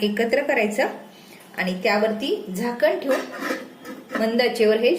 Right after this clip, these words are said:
छान शिजू द्यायचं. चार ते पाच मिनिटानंतर मस्त सुवास येऊ लागलाय. भाजी छान शिजली आहे. हे बघा, दाटसर रस तयार झालाय. ही अशी तयार झालेली भाजी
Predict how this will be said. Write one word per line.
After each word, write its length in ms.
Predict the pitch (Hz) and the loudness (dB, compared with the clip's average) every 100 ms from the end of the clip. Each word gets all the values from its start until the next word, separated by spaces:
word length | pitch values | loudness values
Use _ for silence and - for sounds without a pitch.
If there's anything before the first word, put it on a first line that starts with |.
| - | -2
छान 220 | 220 202 - | -2 -2 -2
शिजू 340 | - 220 208 202 | -2 0 0 2
द्यायचं. 320 | 127 - - - - - - - _ _ - - - - - - - - - - - - - - - - - - - - - - - - - | 0 -2 -10 -14 -20 -20 -20 -20 _ _ -20 -20 -20 -20 -20 -20 -20 -20 -20 -20 -20 -20 -20 -20 -20 -20 -20 -20 -20 -20 -20 -20 -20 -16 0
चार 220 | 196 185 190 185 - - - | 2 2 0 -6 -10 -8 -2
ते 120 | 208 | 0
पाच 260 | 208 196 202 | 2 0 0
मिनिटानंतर 800 | 185 196 190 185 190 - - - 185 | 0 2 2 2 0 -2 -2 -6 -2
मस्त 400 | 185 - - 202 | -2 -2 0 2
सुवास 440 | 202 175 180 - | 4 6 4 4
येऊ 100 | 214 | 2
लागलाय. 380 | 226 202 220 320 - - - - - - - - - - - | 2 4 0 0 -8 -16 -20 -20 -20 -20 -20 -20 -20 -20 -8
भाजी 460 | 180 180 170 185 190 - | -6 -4 -2 -4 -4 -8
छान 300 | 190 180 196 | -6 -6 -4
शिजली 380 | - 214 175 180 | -2 -2 0 0
आहे. 100 | 202 | 0
हे 80 | 160 | 0
बघा, 200 | 156 151 - - - 175 | 0 -2 -8 -18 -14 -4
दाटसर 500 | 180 170 - 196 180 | 0 0 0 0 4
रस 240 | 185 196 196 | 2 2 2
तयार 200 | 180 190 | 2 2
झालाय. 300 | 262 214 302 - - - - - - - - 214 | 2 2 0 -4 -10 -18 -18 -20 -20 -14 -8 2
ही 100 | 196 | 2
अशी 260 | 175 202 202 - | 4 0 0 0
तयार 260 | 208 185 180 | 2 2 2
झालेली 460 | 185 202 180 185 185 | 0 0 0 0 0
भाजी 420 | 202 208 180 | 0 0 0